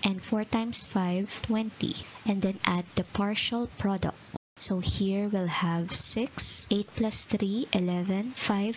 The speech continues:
plus one, six plus four, ten, carry one, one plus one, two, and bring down two. And let us consider the decimal places of the given. Here we have two, and here we also have two.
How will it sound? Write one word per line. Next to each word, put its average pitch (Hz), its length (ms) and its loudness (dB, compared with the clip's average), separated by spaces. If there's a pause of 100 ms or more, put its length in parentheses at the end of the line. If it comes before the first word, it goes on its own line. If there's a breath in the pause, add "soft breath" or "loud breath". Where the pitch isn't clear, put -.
plus - 240 0
one, 202 420 0
six - 580 0
plus - 320 0
four, 196 500 0 (160)
ten, 190 380 0 (260)
carry 190 300 0
one, 190 340 0 (140)
one 196 180 0
plus 202 320 0
one, 196 360 0 (120)
two, 233 300 2 (500 loud breath)
and 240 220 0
bring 196 260 2
down 180 440 2 (160)
two. 196 120 2 (680 loud breath)
And 226 240 0
let 208 160 4
us 196 160 2
consider 220 720 2 (420 loud breath)
the 202 140 2
decimal 196 560 2 (100)
places 180 640 2
of 170 200 0
the 185 80 2
given. 208 340 0 (120)
Here 220 500 2
we 240 120 0
have 185 320 0 (120)
two, 220 300 0
and 185 220 2
here 185 560 0
we 214 80 2
also 190 300 0
have 165 340 0
two. 165 160 0